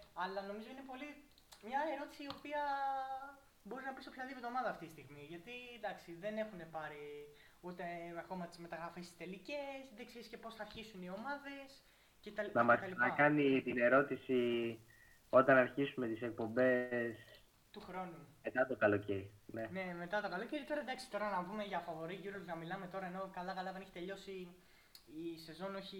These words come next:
Speaker 1: η ευρωπαϊκή, ή για τα εθνικά πρωταθλήματα, τώρα νομίζω είναι... Δεν νομίζω ότι είναι λογικό. Φίλος ο Γρηγόρης λέει, «Χένρικ ή Γκος θα μπορούσε να κοιτάξει ο Παναθηναϊκός ή έχουν υψηλά κασέ;» Να απαντήσω για την, ε, πρώτη ερώτηση, δεν νομίζω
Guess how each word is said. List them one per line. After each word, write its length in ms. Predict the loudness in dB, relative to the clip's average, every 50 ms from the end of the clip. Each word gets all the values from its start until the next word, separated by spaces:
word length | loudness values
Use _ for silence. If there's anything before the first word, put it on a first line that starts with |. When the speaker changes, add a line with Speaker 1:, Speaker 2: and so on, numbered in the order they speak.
| -4
Speaker 1:
η 40 | -4
ευρωπαϊκή, 600 | -6 -6 -8 -10 -8 -10 -10 -10 -12 -10 -10 -10 -10 -12 -16 -18 -20 -20 -20 -20 -20 -16
ή 180 | -14 -12 -12 -10 -10 -10 -10 -10 -10 -12 -14 -14 -16 -18 -20 -16
για 200 | -10 -10 -8 -4
τα 100 | -2 -2 -2 -2 -2 -4 -4 -4 -4 -6 -8
εθνικά 260 | -10 -8 -4 -4 -4
πρωταθλήματα, 540 | -4 -4 -8 -10 -10 -10 -10 -10 -10 -10 -10
τώρα 160 | -10 -10 -10
νομίζω 240 | -10 -12 -12 -12 -12
είναι... 200 | -8 -6 -6 -6 -4 -4 -4 -4 -4 -4 -4 -6 -8 -12 -14 -18 -20 -20 -20 -20 -20 -20 -20 -20 -20 -20 -20 _ -20 -20 -18 -16 -12
Δεν 100 | -8 -6
νομίζω 160 | -6 -6 -6
ότι 80 | -8 -10
είναι 80 | -10 -10 -10
λογικό. 480 | -10 -12 -12 -10 -8 -8 -10 -10 -16 -20 -20 -16 -16 -16 -16 -14
Φίλος 180 | -10 -8 -6 -6
ο 40 | -4
Γρηγόρης 320 | -4 -4 -4 -4 -4 -4 -4
λέει, 200 | -4 -4 -4 -4
«Χένρικ 480 | -6 -6 -6 -6 -6 -6 -8 -10 -12 -16 -16 -12
ή 160 | -10 -8 -6
Γκος 260 | -4 -4 -4 -4 -4
θα 80 | -6 -10
μπορούσε 300 | -8 -8 -8 -8 -8 -8
να 60 | -10
κοιτάξει 300 | -10 -8 -8 -10 -10 -10
ο 20 | -8
Παναθηναϊκός 600 | -6 -6 -6 -6 -6 -8 -8 -8 -8 -10 -10 -10
ή 60 | -12
έχουν 180 | -10 -10 -10
υψηλά 240 | -12 -12 -10 -10 -10
κασέ;» 380 | -10 -10 -10 -10 -10 -12 -12 -12 -14 -20 -20 -20 -20 -20 -20 _ _ -20 -20 -20 -20 -20 -20 -20 -20 -20 -20 -20 -20 _ -16 -10
Να 240 | -4 -2 0 0 0
απαντήσω 440 | 0 0 -2 -4 -4 -6 -8 -8
για 180 | -4 -2 -2 -2
την, 260 | -2 -4 -8 -4 -2
ε, 460 | -2 -2 -2 -2 -2 -4 -4 -6 -6 -6
πρώτη 240 | -4 -4 -4 -4 -6
ερώτηση, 380 | -8 -8 -8 -12 -12 -14 -14 -12
δεν 120 | -8 -6
νομίζω 460 | -6 -4 -4 -6 -6 -8 -8 -10 -10